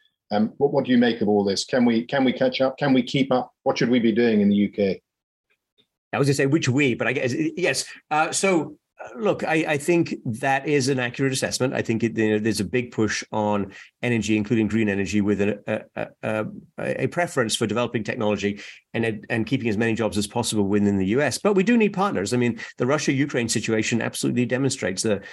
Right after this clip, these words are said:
Speaker 2: the power, um, uh, a-, a-, and, and influence of the G seven working with the E U. So that's basically the U S, Canada, and the Europeans. And thank you very much, Australia, for, for joining. But that's it, right? Uh, so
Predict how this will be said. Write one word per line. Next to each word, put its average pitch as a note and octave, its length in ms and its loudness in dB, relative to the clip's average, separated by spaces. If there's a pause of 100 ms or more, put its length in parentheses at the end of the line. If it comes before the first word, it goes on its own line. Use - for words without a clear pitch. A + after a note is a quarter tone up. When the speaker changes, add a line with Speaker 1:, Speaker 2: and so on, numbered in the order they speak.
(160)
Speaker 2:
the A#2+ 60 -2
power, A#2 760 -2 (240)
um, G#2+ 420 0
uh, - 320 -4
a-, - 320 -4
a-, - 380 -6
and, A#2 240 -2
and A#2+ 160 0
influence A#2+ 320 0
of A2+ 120 -2
the A2+ 60 0
G A#2+ 220 0
seven A#2 460 0
working A2+ 320 2
with A2 100 2
the G#2+ 180 -2
E A2 60 4 (140)
U. C#3 120 2
So G#2 140 0
that's A2+ 220 -6
basically G2+ 480 -2 (160)
the - 140 -8
U G2 220 0
S, G2 260 -2 (360)
Canada, G2 560 -2 (240)
and G2+ 200 0
the - 20 2
Europeans. G2 540 0
And G#2 160 0
thank G#2 180 -4
you G2+ 60 0
very G2 100 0
much, G2+ 220 -4
Australia, A2 340 -2
for, G#2 240 -2
for G#2+ 140 -4
joining. D3+ 340 0 (140)
But B2+ 80 -2
that's F3+ 180 0
it, - 380 -2
right? C#3 260 -4 (340)
Uh, - 320 -2
so D#3 460 2